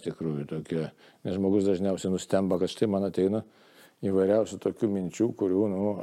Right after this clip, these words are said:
kaip aš galvoju, neturėtų būti ir kurios manęs patį išgąsdina, ne?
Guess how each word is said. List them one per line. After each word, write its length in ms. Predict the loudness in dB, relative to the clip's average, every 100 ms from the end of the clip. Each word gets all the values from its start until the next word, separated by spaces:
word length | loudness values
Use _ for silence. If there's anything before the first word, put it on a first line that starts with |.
| -4
kaip 160 | -2 0
aš 80 | 0
galvoju, 480 | 0 0 2 2
neturėtų 540 | 2 -2 0 0 0 -2
būti 300 | 0 0 0
ir 60 | 0
kurios 240 | 0 0
manęs 240 | -2 -4 -4
patį 400 | -2 0 0 -2
išgąsdina, 560 | 0 2 2 0 -6
ne? 220 | -6 -6